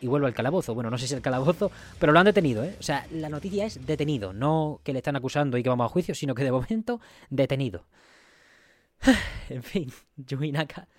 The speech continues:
pues sigue sorprendiéndonos y hasta aquí el Fuera de Carta de esta semana. Recordad que tenemos este domingo programón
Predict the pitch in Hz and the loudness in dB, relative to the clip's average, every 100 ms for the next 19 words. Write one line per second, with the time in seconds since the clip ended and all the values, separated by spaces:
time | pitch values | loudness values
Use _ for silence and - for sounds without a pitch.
0 | _ _ _ _ - 131 160 147 139 127 | _ _ _ _ -10 -6 -6 -4 -6 -4
1 | 147 160 160 127 123 123 123 175 - - | 0 2 2 2 0 0 -2 -6 -10 -20
2 | _ 123 123 156 131 127 180 117 104 107 | _ -2 2 4 4 6 4 4 0 0
3 | 170 165 147 92 - 131 127 135 175 151 | 2 2 2 -2 -6 -6 -4 -2 -2 -4
4 | 127 127 156 143 143 135 127 107 101 - | -6 -4 -2 -4 -2 0 0 -2 -4 -2
5 | 139 139 127 127 135 170 101 | 2 2 2 0 0 -2 -4